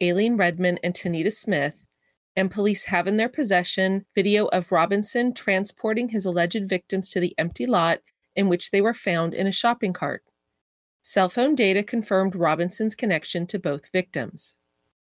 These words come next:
Robinson was arrested and charged with two counts of first-degree murder, in addition to two felony counts of concealing, transporting, or altering a dead body. He is currently being held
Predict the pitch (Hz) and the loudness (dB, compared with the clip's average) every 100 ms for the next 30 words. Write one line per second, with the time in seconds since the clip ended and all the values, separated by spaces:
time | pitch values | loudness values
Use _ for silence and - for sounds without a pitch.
0 | _ _ 190 180 220 247 277 285 311 294 | _ _ 2 4 2 0 0 0 0 2
1 | 208 - 247 269 277 202 185 190 - 180 | 2 2 -2 -2 -2 0 0 0 -4 -6
2 | 175 _ - 226 240 240 247 254 - 185 | -6 _ -6 -4 0 0 0 -2 -6 -6
3 | - 180 - 214 262 277 196 175 175 175 | -4 -4 -4 -2 0 2 2 4 2 0
4 | - _ _ _ _ 240 311 247 214 214 | -6 _ _ _ _ 0 2 2 0 -2
5 | 214 185 - - 190 - 233 330 269 - | -2 -4 -4 -2 -4 0 2 2 -2 -2
6 | 185 180 - 185 - 190 - 196 202 233 | 0 0 -2 -10 -6 -6 0 0 2 0
7 | 302 - _ - 277 277 - - 196 185 | -2 -8 _ -8 -2 -2 -4 -2 2 2
8 | 180 190 _ - 214 - 180 175 - 185 | 0 -2 _ -2 0 2 0 0 -2 -2
9 | 185 175 156 151 185 180 143 - _ _ | 0 0 -2 0 0 0 -2 -12 _ _
10 | _ _ _ _ - 233 - 208 - 226 | _ _ _ _ -2 -2 0 -2 0 0
11 | 285 339 240 202 196 190 | 0 -2 0 2 2 0